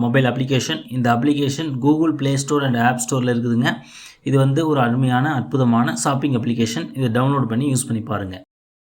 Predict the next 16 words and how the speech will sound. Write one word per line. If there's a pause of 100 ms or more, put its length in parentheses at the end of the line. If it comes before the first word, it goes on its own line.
(500)
Welcome
to
தமிழ்
vlog (100)
YouTube (120)
channel.
இன்னைக்கு
நம்ம
பார்க்கக்கூடிய
திருத்தலம்,
எந்த
திருத்தலம்
அப்படின்னு
பார்த்தீங்கன்னா, (440)
அருள்மிகு (520)
பாசுபதேஸ்வரர்